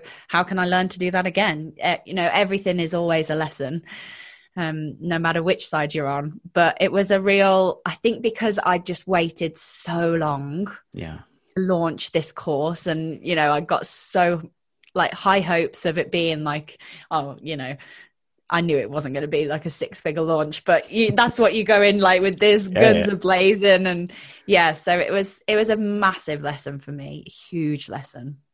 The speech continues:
Speaker 2: Did you do, uh, or did you create any of the course before you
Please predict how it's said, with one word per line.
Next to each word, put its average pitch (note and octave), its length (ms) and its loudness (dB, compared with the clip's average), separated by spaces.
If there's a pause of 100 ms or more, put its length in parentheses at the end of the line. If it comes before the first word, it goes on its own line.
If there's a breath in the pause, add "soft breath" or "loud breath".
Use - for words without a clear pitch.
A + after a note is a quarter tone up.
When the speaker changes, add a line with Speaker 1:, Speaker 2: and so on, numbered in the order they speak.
(160)
Speaker 2:
Did G#2 200 0
you G#2 400 0 (340)
do, G#2 640 0
uh, G#2+ 80 -4
or G2+ 160 -4
did F#2 240 -2
you F#2+ 80 -10
create G2 400 0
any G2 200 -2
of F2+ 120 -4
the F2 420 -2 (300)
course - 260 -8
before F#2 400 -4
you G2 220 -4